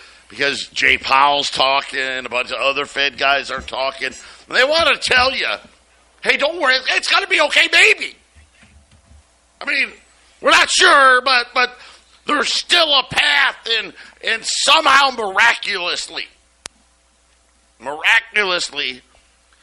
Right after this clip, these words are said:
uh, we're, we're going to get inflation to come down, you know, 'cause we're, we're done fighting it. But it's just gonna come down miraculously, and it's not gonna do it because millions and millions of people lose their job. No, no, no, no, no, no,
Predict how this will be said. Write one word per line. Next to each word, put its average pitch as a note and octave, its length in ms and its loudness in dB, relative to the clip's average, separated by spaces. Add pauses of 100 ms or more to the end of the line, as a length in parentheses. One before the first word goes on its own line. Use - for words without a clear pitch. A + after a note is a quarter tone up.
(260)
uh, B2 320 0
we're, C#3 200 -2
we're D3 180 -4
going A#3 440 0
to G#3+ 60 -2
get G#3+ 200 2
inflation A3+ 520 -2
to D4 80 -6
come C#4+ 260 0
down, G#3+ 380 2 (840)
you C#3 80 -14
know, E3 80 -6
'cause E3+ 160 -4
we're, G#3 200 -2
we're A#3 160 0
done E4 300 2
fighting A#3+ 420 2
it. G2+ 160 -4 (680)
But C4+ 140 4
it's C#4+ 100 -4
just D#4+ 160 -4
gonna E4 160 2
come - 220 -2
down B3+ 200 2
miraculously, D#3+ 840 -2 (520)
and G3 340 -2 (300)
it's - 260 -8
not D4 300 2
gonna C4+ 300 2
do A#3+ 320 -6
it G#3+ 160 0 (720)
because G#3 720 -2
millions B3+ 480 0
and A3+ 100 -2
millions A3+ 300 0
of - 60 -10
people A3 400 -2
lose G#3 160 -6
their G#3 100 2
job. A3+ 260 2
No, E3 160 -4
no, C3 200 -8
no, G2 180 -14
no, E2+ 120 -18
no, - 20 -18
no, B1 320 -20